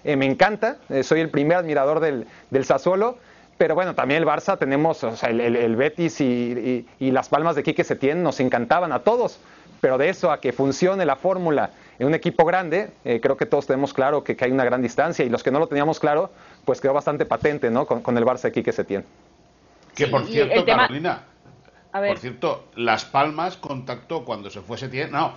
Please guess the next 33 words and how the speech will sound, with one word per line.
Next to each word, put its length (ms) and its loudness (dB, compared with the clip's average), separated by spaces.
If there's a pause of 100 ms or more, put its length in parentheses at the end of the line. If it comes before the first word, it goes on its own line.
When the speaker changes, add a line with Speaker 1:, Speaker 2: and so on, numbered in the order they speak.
(160)
Speaker 2:
antes 340 -4
de 80 -4
que 60 -6
llegara 260 0
Setién, 540 -8 (400)
el 240 -6
técnico 400 -8
que 60 -8
había 200 -4
contactado 440 -6
a 20 -4
la 60 -6
Unión 180 -6
Deportiva 260 -8
Las 100 -8
Palmas 380 -6
era 160 -4
Di 100 -8
Cervi, 460 -6 (240)
que 60 -14
al 80 -10
final, 460 2
por 140 0
un 80 -2
problema 260 0
de 80 0
contrato, 520 -2
no 280 2
pudo 260 2
acudir 360 -2
a 60 2
Las 140 -2
Palmas 480 -2